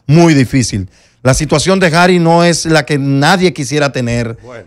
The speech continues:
Speaker 1: Y la de Wilson tampoco, porque poner a, poner a una gente a decir que, que, que tiene un problema con la embajada de los Estados Unidos y todo lo demás, es un peligro también,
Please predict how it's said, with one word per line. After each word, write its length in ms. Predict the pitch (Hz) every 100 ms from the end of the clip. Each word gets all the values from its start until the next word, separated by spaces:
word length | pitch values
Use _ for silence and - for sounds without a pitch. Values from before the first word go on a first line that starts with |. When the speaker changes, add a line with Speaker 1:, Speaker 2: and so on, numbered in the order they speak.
| -
Speaker 1:
Y 60 |
la 100 | 156
de 80 | 170
Wilson 340 | 170 196 202 196
tampoco, 480 | 202 175 202 214
porque 360 | 196 196 190 175
poner 360 | 175 165 170 185
a, 280 | 185 175 156
poner 260 | 175 175
a 40 | 180
una 180 | 180
gente 420 | 165 180 185 170 156 - _ -
a 160 | 151
decir 300 | 170 143 185
que, 260 | 185 180 -
que, 320 | 170 170 160
que 140 | 165 165
tiene 300 | - 175 175
un 100 | 170
problema 500 | 175 180 175 170 147 - -
con 140 | 151
la 60 | 170
embajada 300 | 165 156 175
de 60 | 170
los 140 | 160
Estados 320 | 165 170 156
Unidos 240 | 165 165 170
y 20 |
todo 140 | 165
lo 120 | 170 170
demás, 260 | 160 147 - _ _ _
es 100 | 170
un 140 | 180
peligro 320 | 190 180 185 170
también, 640 | 170 170 180 190 127